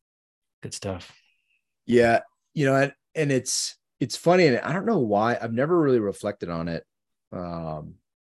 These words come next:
Speaker 2: but a-, as I started thinking of, through some of these sayings, you know,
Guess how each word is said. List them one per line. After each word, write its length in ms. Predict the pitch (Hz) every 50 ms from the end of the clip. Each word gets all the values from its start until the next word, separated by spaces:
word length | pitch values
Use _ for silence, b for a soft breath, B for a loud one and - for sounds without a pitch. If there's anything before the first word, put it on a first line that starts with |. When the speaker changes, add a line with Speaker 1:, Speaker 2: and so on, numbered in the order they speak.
| _ _ _ _ _ - _ -
Speaker 2:
but 280 | 113 107 101 - - _ _ _ _ _ _ _ _ _ _ - -
a-, 160 | 117 104 -
as 140 | 127 120 113
I 60 | 113
started 480 | 110 - - - 127 143 147 131 -
thinking 340 | - 127 123 110 123 110 101
of, 140 | 95 85 - _ -
through 200 | - 104 107 98
some 180 | - 104 98
of 60 | 92
these 200 | 90 87 82 78
sayings, 600 | - - 98 101 101 95 87 85 82 80 - - _ b b b b b b b b b _ _ _ _ _ - - _ _ _ B B B B B
you 120 | 131 127
know, 200 | 117 113 107 -